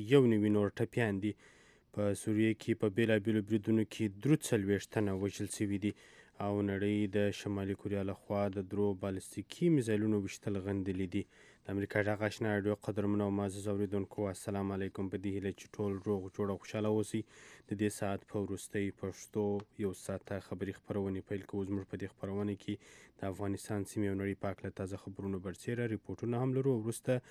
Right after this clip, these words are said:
پروګرام په ثبت شوې بڼه تاسو ته وړاندې کیږي. اوس پام وکړئ د دې ساعت پوره خبرونو ته چې زه حسیب الکوزی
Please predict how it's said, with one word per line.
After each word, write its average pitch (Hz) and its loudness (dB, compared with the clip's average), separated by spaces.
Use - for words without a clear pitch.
پروګرام 101 0
په - -8
ثبت - -6
شوې 113 2
بڼه 95 -4
تاسو 90 -6
ته 101 -4
وړاندې 95 -2
کیږي. 98 -2
اوس 95 -4
پام 101 -2
وکړئ 104 -2
د 101 -4
دې 98 0
ساعت 101 -4
پوره 98 -4
خبرونو 101 -2
ته 107 -2
چې - -8
زه 95 -4
حسیب 95 -10
الکوزی 101 -4